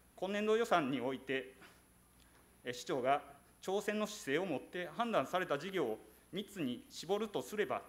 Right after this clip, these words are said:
という質問をさせていただきました。三ヶ月強経過しましたが、その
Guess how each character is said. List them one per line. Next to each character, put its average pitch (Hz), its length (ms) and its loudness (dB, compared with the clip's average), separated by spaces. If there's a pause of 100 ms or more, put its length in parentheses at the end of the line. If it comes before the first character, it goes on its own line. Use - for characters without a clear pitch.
(180)
と 180 80 -6
い 208 80 -2
う 220 60 -2
質 - 140 -10
問 220 140 0
を 220 40 -6
さ 196 100 -2
せ 196 100 -8
て 208 80 -4
い 196 40 -2
た 185 100 0
だ 180 80 -2
き 180 80 -4
ま 170 100 0
し - 80 -6
た。 - 120 2 (680)
三 143 220 2
ヶ 165 100 6
月 165 220 -2
強 180 280 4 (420)
経 120 120 -4
過 131 100 2
し 143 120 -2
ま 175 80 4
し 175 80 -2
た 139 100 2
が、 107 160 2 (360)
そ - 120 -8
の 190 220 -2